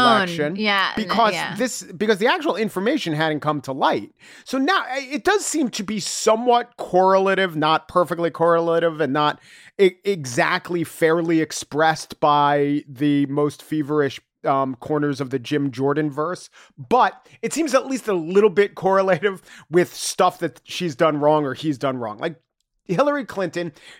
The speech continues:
Speaker 1: didn't do anything wrong when it came to, say, Uranium One. That was a bullshit scandal. But when it came to using the Clinton Foundation to raise money and also turn around to have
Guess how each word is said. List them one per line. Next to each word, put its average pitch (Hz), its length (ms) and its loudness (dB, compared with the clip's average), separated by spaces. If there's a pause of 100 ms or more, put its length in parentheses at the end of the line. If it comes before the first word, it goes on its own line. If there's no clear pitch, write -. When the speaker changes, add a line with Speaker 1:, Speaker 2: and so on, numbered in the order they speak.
Speaker 1:
didn't 208 240 2
do 214 160 2
anything 185 320 0
wrong 170 500 2
when 156 140 0
it 156 80 -4
came 165 160 -4
to, 147 100 -12
say, 160 160 0
Uranium 156 680 0
One. 180 460 2
That 147 240 -2
was 160 200 -2
a 160 60 4
bullshit 170 680 -2
scandal. 262 560 -4 (300)
But 196 140 0
when 202 160 0
it 202 100 -6
came 196 300 -2
to 180 420 4 (220)
using 180 320 -2
the 180 40 -2
Clinton 196 300 -8
Foundation 320 960 -4
to 190 140 -6
raise 190 340 -2
money 320 420 -2
and 220 80 -2
also 185 220 -2
turn 190 240 -2
around 185 360 -2
to 175 120 0
have 170 360 0